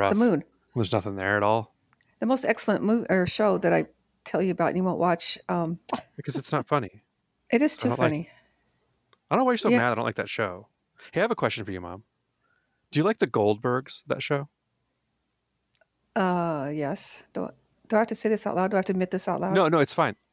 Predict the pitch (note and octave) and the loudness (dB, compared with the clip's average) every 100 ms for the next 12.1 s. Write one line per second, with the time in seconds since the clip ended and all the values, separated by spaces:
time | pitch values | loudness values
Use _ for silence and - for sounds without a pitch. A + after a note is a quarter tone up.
0 | - - D#3 D3+ D3 F3+ E3 C#3+ A2 - | -6 0 4 4 4 2 0 0 -2 -4
1 | _ _ - A#2 G#2+ F#2+ A2+ G2+ F#2+ _ | _ _ -4 0 0 0 0 0 -6 _
2 | _ _ _ _ _ _ - - A3+ E3+ | _ _ _ _ _ _ -12 0 2 4
3 | E3 D#3 D3+ - A#2 D3 - D#3+ D#3+ D#3+ | 2 2 0 -4 -4 0 2 2 2 2
4 | E3 F3 A#2 A#2+ G#2+ A2 G#2+ A2 D#3+ - | 2 4 2 2 0 0 2 0 0 -4
5 | F3 D#3+ D3+ - - - C#3 - E3 C#3+ | -4 0 -2 0 -4 -4 -2 2 2 0
6 | - _ - E3+ D3 - D#3 - G#2 F#2 | -2 _ -6 0 0 0 -4 -4 -6 -4
7 | - A2 _ _ _ _ - C4+ B3 D#3 | -6 -6 _ _ _ _ 0 2 4 4
8 | B3 - D#3 F3+ G3 - - C#3+ G#3 F#3 | 2 0 -2 2 2 -2 -2 0 0 0
9 | F3+ E3+ C#3 C3+ C3 A2+ G#2+ G#2 A#2 A2+ | 0 2 2 2 0 0 0 2 0 0
10 | - G#2 F#2 G#2 - - _ _ _ - | -2 -2 -2 -4 -6 -20 _ _ _ -20
11 | - - _ _ _ - D#3 F#3 D3 A2 | -20 -20 _ _ _ -4 -2 0 0 -2